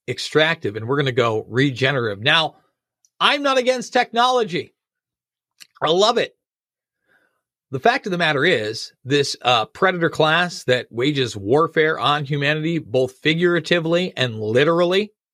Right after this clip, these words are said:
all right, both through physical means and psychological warfare. The thing is,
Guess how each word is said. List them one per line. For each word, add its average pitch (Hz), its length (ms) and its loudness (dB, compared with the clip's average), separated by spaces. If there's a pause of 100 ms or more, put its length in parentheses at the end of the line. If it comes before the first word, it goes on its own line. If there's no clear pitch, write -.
(420)
all 113 100 -4
right, 143 340 0 (480)
both 165 320 2 (200)
through 143 360 2
physical 165 440 -2
means 175 400 -2
and 170 200 0
psychological 165 800 0
warfare. 175 580 2 (340)
The 175 140 0
thing 254 320 0
is, 214 340 0